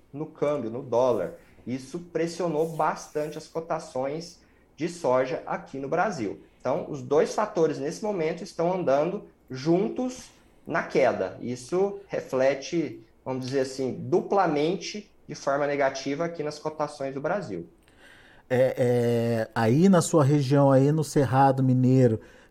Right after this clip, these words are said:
Speaker 2: como é que ficaram as cotações aí?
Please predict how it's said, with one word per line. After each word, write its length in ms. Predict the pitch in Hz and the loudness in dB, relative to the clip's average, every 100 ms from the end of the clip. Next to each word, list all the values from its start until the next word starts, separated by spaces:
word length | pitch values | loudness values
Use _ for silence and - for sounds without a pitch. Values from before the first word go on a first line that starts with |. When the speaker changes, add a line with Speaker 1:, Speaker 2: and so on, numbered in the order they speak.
| - | -2
Speaker 2:
como 160 | 131 | 2
é 40 | 139 | 2
que 140 | 143 | 0
ficaram 640 | - 151 - 147 151 143 139 | -8 -6 2 4 6 4 4
as 140 | 135 | 2
cotações 800 | 139 135 127 - - 123 123 117 | 0 0 0 -2 0 2 4 4
aí? 240 | 117 101 | 2 2